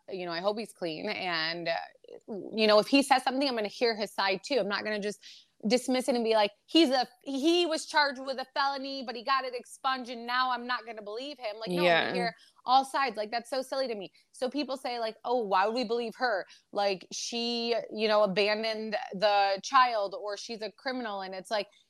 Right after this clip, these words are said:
Speaker 1: he has, like, a very supportive family. Again, we've heard really good things about his mom. So he has a supportive family who helped, who took care of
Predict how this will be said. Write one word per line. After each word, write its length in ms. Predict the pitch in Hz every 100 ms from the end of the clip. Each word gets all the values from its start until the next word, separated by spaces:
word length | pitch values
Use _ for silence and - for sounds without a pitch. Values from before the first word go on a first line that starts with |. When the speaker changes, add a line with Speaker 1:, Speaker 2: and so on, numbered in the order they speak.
| _
Speaker 1:
he 200 | - 311
has, 240 | 320 320
like, 140 | 285 233
a 80 |
very 340 | 196 175 202 214
supportive 400 | - 202 202 202
family. 320 | 208 185 170
Again, 220 | 175 208
we've 180 | 180 170 -
heard 160 | 226 214
really 200 | 202 196
good 180 | 202
things 220 | 202 196 190
about 200 | 185 180
his 120 | 180
mom. 340 | 190 175 208 262 - -
So 240 | - 254 240
he 240 | 233 269
has 300 | 294 269 262
a 60 | 254
supportive 400 | 226 233 226 214
family 440 | 202 190 208 214 - _ -
who 160 | 233
helped, 480 | 220 233 220 170 -
who 100 | 226
took 200 | 185 196
care 320 | - 220 214
of 200 | 180 170